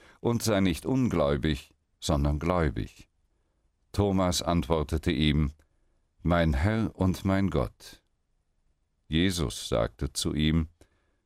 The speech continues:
„Weil du mich gesehen hast, glaubst du. Selig sind,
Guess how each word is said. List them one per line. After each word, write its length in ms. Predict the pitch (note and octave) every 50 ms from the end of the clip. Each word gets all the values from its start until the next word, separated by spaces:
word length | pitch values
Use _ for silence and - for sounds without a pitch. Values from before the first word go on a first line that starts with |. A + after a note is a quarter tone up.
| _ _ _ _ _ -
„Weil 200 | C#2 D2+ D#2 D2
du 100 | E2+ E2+
mich 300 | E2 E2 D2+ - - -
gesehen 540 | F2 D#2 E2 G#2 C3 C#3 A2 D2 A#1 G1+
hast, 520 | A1 G#1 G1+ - - - - - _ _ _ _ _ _ _ _ -
glaubst 540 | - A2+ A2 E2 A1+ - - - - - -
du. 180 | G#1 - - - _ _ _ _ _ _ _ _ _ _ _ _ _ _ _ _ -
Selig 520 | B1 A#1+ D#2+ E2+ F2 F2+ G2 A2 G2+ -
sind, 480 | - G#2 G2 G2+ A2 G#2+ G#2+ - -